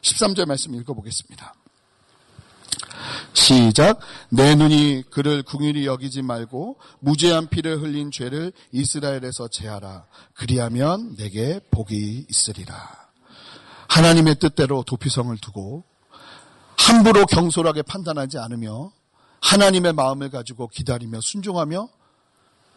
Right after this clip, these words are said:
사람들을 섬기고 사람들을 품는 사람들에게 하나님께서 주시는 언약의 말씀은 복입니다. 내가 그렇게 하나님의 말씀대로 순종하면서 행하기 시작할 때 하나님께서 우리에게 주시는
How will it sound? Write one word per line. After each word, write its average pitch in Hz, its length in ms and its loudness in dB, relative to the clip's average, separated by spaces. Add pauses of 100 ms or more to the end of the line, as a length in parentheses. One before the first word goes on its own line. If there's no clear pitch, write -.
(160)
사람들을 147 600 4
섬기고 175 560 -6
사람들을 160 480 -6
품는 196 380 -4
사람들에게 120 840 -6 (640)
하나님께서 190 600 2
주시는 113 360 -6
언약의 113 400 -6
말씀은 95 500 -6
복입니다. 87 720 -12 (2000)
내가 175 240 6
그렇게 185 280 6
하나님의 185 380 4
말씀대로 160 500 -2
순종하면서 175 640 -8
행하기 175 380 -6
시작할 147 360 -10
때 170 280 -12 (420)
하나님께서 180 560 -2
우리에게 117 400 -6
주시는 135 540 -4